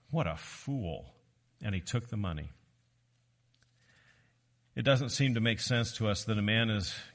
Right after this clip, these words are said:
gonna pay good money to support a woman who has betrayed him. Someplace in the shadows, we see Hosea watching as he cl-, uh, catches a glimpse of his wife, whom he still loves. And,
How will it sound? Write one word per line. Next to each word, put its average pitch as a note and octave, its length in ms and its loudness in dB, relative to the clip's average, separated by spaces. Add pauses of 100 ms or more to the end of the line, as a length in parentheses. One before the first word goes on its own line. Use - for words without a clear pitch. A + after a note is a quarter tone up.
gonna G#2+ 180 -2
pay A2 280 0
good B2 240 0
money G#2+ 500 2 (760)
to B2 100 -4
support C3+ 480 -2
a C3+ 40 2
woman G#2+ 360 0
who F2+ 160 0
has G2+ 160 -2
betrayed G2+ 500 -2
him. D2+ 360 -4 (1160)
Someplace C#3 560 2
in C3+ 60 -2
the A#2 80 0
shadows, A#2 640 2
we A2 80 -4
see A#2 220 -2
Hosea G#2+ 440 2
watching G#2+ 720 0
as F2+ 160 -6
he G2 140 -6 (300)
cl-, B2+ 120 -6 (180)
uh, G2+ 140 -2
catches A#2 440 -4
a G#2 60 -4
glimpse G#2 440 -4
of G2 100 -6
his F2+ 180 -6
wife, G2 460 -2 (300)
whom D3 180 4
he C3 80 2
still D3 360 0
loves. A2 420 4
And, A2 180 0